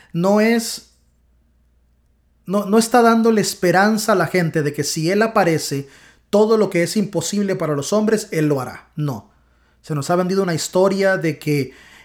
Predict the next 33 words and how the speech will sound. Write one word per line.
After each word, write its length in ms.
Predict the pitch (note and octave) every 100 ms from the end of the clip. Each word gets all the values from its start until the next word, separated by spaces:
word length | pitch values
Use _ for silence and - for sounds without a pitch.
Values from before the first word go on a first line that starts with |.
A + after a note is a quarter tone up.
| -
eh, 300 | D3+ D3 D#3
eh, 40 |
para 240 | D3 D3 C3+
Dios 200 | E3+ F3
no 60 |
hay 60 | E3+
nada 160 | E3
imposible 560 | F3 E3+ C3+ - A3+ G#3
y 60 | E3+
cuando 240 | D3 E3+
Él 60 | F3
aparezca 500 | E3+ D#3+ G3+ - E3+
hará 80 | F3
grandes 320 | F#3+ F#3 -
cosas 300 | F#3+ F#3 E3+
en 120 | D#3
tu 120 | D3+
vida. 360 | E3+ G3 F3+ - - - _ _ _ _ _ _
Y 100 | F3+
la 100 | E3
verdad 240 | D#3 D3 G#3
es 100 | G#3
que 500 | C4 A3+ - _ _ _ _ _ _ _ _ _ -
hemos 240 | F#3+ G#3+
perdido 360 | G#3+ F3 G#3 A3+
a 40 |
muchos 260 | F#3+ G3 -
seres 220 | G3+ G3+
queridos, 720 | - E3 D#3 G3 - - _ _ _
hemos 180 | F3 F3
pasado 340 | - C#3+ F#3+ A3
diferentes 460 | F#3+ F3 F3+ F#3
pruebas, 480 | - D3+ C#3+ E3